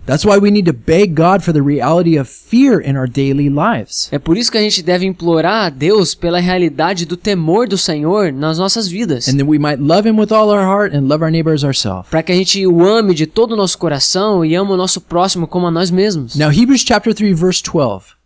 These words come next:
Speaker 2: Em Hebreus capítulo três, versículo doze,
Speaker 1: warns us not to have an evil, unbelieving heart.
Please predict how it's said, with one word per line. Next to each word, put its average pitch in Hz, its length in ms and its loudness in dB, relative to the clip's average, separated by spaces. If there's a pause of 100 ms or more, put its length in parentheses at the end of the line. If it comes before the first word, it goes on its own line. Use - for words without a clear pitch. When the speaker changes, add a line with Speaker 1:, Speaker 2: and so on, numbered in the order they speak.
(140)
Speaker 2:
Em 175 80 2
Hebreus 208 420 2
capítulo 208 320 -2
três, 202 240 0
versículo 175 420 0
doze, 135 460 2 (100)
Speaker 1:
warns 196 300 4
us 156 160 0
not 175 320 -2
to - 20 4
have 180 200 2
an 147 160 -6
evil, 214 600 2
unbelieving 185 520 0
heart. 123 460 -4